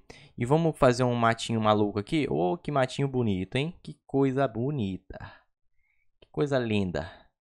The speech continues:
Horroroso, né? Mas tudo bem, vocês entenderam a ideia? Ele repete pra você, cara,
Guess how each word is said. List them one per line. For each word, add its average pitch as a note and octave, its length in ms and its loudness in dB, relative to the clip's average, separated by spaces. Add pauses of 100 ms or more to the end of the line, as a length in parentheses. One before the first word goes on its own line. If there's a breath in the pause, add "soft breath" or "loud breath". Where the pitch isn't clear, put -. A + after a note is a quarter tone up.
(760)
Horroroso, A#2 480 -2
né? D3+ 180 -4
Mas E3+ 320 -8
tudo F#3 160 -10
bem, G#2+ 180 -4
vocês C3 200 -4
entenderam D3+ 400 2
a G#2 60 2
ideia? G#2+ 380 2 (240 loud breath)
Ele E3+ 160 2
repete G#3+ 720 -2
pra - 160 -8
você, C3 440 -10
cara, F#2 440 -8